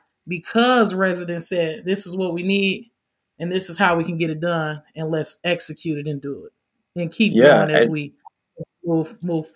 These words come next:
Speaker 1: closer to it."
Speaker 2: Yeah, and one, one thing that, um, you mentioned, and Alita definitely alluded to this as well, I think, what's kind of special about mutual aid,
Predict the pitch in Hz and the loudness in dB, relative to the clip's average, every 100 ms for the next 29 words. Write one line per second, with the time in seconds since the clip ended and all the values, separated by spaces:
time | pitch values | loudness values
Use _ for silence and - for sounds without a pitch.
0 | _ 170 151 - 139 127 98 _ _ - | _ -4 -4 -6 -16 -16 -18 _ _ -20
1 | _ _ _ 110 127 123 95 131 120 117 | _ _ _ 6 8 8 6 4 4 4
2 | 113 123 117 139 147 165 131 117 104 110 | 4 4 4 4 4 4 8 8 8 6
3 | 107 101 101 117 113 104 113 104 101 104 | 6 6 2 4 4 4 4 4 4 4
4 | 98 104 110 107 101 95 104 101 98 101 | 2 2 4 4 2 0 -2 0 0 0
5 | 101 - 87 - 98 98 101 98 98 101 | 0 -4 -4 -4 -2 0 2 0 0 -2
6 | 98 _ _ 110 107 104 - - - - | -4 _ _ 4 6 6 4 2 0 -8
7 | - 120 98 - 107 - 117 113 123 120 | 0 2 2 4 2 6 6 10 8 8
8 | 120 120 - 127 127 127 127 | 4 0 0 6 8 8 6